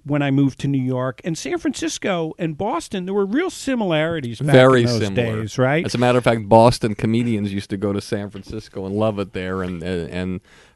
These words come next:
Speaker 2: people like Bobcat Goldthwait went there and became a huge star in San Francisco, and, and people came to Boston like Stephen Wright, uh, became huge stars, and they were all eclectic. And the thing
Speaker 1: Absolutely.
Speaker 2: about San Francisco and Boston,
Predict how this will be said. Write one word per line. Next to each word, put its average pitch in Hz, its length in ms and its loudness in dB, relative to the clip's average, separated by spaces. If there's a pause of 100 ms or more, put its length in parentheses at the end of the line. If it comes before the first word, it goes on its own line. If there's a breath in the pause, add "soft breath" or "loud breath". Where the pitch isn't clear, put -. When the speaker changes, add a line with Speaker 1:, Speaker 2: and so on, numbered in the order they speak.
Speaker 2:
people 117 260 -2
like 104 260 -2
Bobcat 107 560 0
Goldthwait 110 580 -4
went 98 260 -8
there 95 280 -6
and 95 160 -10
became 95 340 -8
a 95 40 -6
huge 110 400 -8
star 87 420 -6
in 85 100 -10
San 90 300 -8
Francisco, 90 640 -10
and, 87 140 -8
and 92 180 -10
people 95 300 -10
came 92 260 -6
to 87 60 -6
Boston 92 480 -6
like 87 200 -8
Stephen 92 360 -6
Wright, 95 360 -2 (540 soft breath)
uh, 85 140 -8
became 90 360 -6
huge 90 300 -6
stars, 87 400 -4
and 95 80 -4
they 95 80 -2
were 92 140 0
all 107 320 0
eclectic. 110 540 -4
And 107 180 -8
the 95 40 -8
thing 135 260 -2
Speaker 1:
Absolutely. - 0 -
Speaker 2:
about 123 280 -2
San 110 260 -4
Francisco 104 440 -8
and 98 120 -6
Boston, 95 600 -4